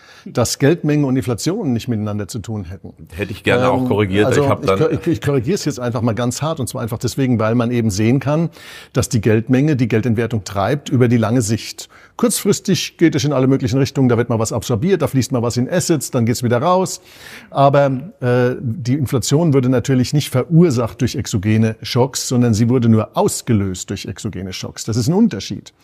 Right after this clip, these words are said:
Speaker 1: Das heißt also, die Verknappung von Gütern durch den Zusammenbruch, durch den politisch ingenierten Zusammenbruch der globalen Lieferketten hat dazu geführt, dass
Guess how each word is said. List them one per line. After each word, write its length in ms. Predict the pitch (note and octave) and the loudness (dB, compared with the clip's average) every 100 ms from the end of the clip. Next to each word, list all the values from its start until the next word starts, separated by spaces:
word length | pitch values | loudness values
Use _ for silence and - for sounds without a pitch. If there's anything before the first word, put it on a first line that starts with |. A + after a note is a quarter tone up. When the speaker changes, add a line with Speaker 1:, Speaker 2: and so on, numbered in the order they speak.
| - - - - | -20 -20 -20 -4
Speaker 1:
Das 80 | |
heißt 200 | C3 B2+ | -2 0
also, 340 | C3+ B2+ C3 A#2+ - - - | 0 2 0 -2 -12 -12 -2
die 80 | B2+ | -2
Verknappung 600 | C3+ - C3 D#3 F#3+ D#3 | 0 0 2 2 2 0
von 180 | C3+ G#2+ | 0 2
Gütern 460 | E3 F3 D#3 C#3 | 2 2 0 0
durch 200 | C3 B2 | 0 -2
den 140 | B2+ A2 | -2 -2
Zusammenbruch, 640 | A2+ C3+ E3+ C3 C#3+ - | 0 0 0 0 -2 -4
durch 180 | C3 - | -4 -4
den 160 | A#2+ | -4
politisch 500 | - B2 F#3 F3+ - - - - | 0 0 0 -2 -6 -12 -10 0
ingenierten 540 | C3+ A#2+ C3 E3 C#3+ | 4 6 4 4 0
Zusammenbruch 520 | B2+ A2+ D3 D3+ C#3 | 0 2 2 0 -2
der 140 | - A2 | -2 -2
globalen 400 | A#2 A2+ A2+ A2 | 0 0 0 0
Lieferketten 580 | D#3+ E3+ - D3+ C#3+ | 0 0 0 -2 0
hat 140 | A2+ C3 | 0 0
dazu 240 | A2+ C3 | -2 -2
geführt, 360 | A2+ - C3 - | -2 0 -2 0
dass 200 | B2 | -6